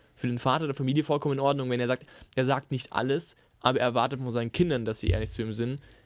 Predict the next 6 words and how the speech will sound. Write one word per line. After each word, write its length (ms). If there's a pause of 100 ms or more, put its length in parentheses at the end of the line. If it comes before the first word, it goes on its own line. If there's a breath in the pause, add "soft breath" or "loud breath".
(120)
ist, 220
finde 160
ich, 120
eine 360 (1200 soft breath)
schon 260
verständliche 1000